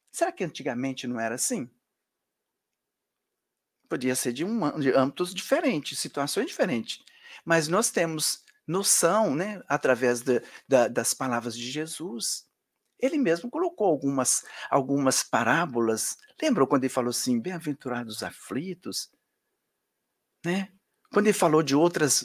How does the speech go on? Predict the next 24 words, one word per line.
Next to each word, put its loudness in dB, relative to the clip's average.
outras 2
situações, 0
porque -4
existem 2
aflições -2
desde 0
outras 0
épocas. 0
Mas 4
qual 4
a 6
situação 2
que -4
ele -2
tá -4
falando? -4
E 4
nós 8
trouxemos 6
uma 8
que 8
quem 6
não 2
conhece 0